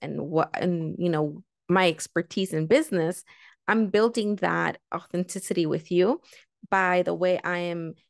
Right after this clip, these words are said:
creating my content. I'm gonna create that authenticity. Will I look for inspirations? Of course, but I'm gonna try to give it my own spin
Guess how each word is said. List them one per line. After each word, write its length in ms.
creating 380
my 120
content. 560
I'm 120
gonna 160
create 200
that 140
authenticity. 880
Will 200
I 140
look 280
for 200
inspirations? 600
Of 60
course, 320
but 100
I'm 120
gonna 160
try 160
to 80
give 180
it 60
my 160
own 120
spin 340